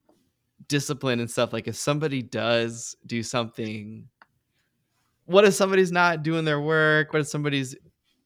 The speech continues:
on the Zoom chat, they never mute, or they're burping or something? How are you guys gonna do discipline virtually? You think there will be any, or what?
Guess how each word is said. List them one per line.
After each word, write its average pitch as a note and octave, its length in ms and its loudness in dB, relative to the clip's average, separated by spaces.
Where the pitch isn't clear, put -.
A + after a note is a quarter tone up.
on D#3+ 180 6
the C#3+ 80 2
Zoom D3 280 0
chat, D3 260 2
they B2+ 100 0
never C3+ 280 0
mute, C#3 380 0
or B2+ 100 0
they're A2+ 120 0
burping C3 560 -2
or B2 60 -6
something? B2+ 480 -8
How - 160 0
are D#3+ 80 6
you E3+ 80 4
guys D#3 160 2
gonna C#3 180 -2
do D#3+ 140 -6
discipline B2+ 800 -4
virtually? A#2 720 -4
You C3 100 -4
think D3+ 160 -4
there C#3 100 0
will C3 180 4
be D#3+ 140 2
any, E3+ 300 -4
or A#2+ 120 -4
what? A#2 340 -4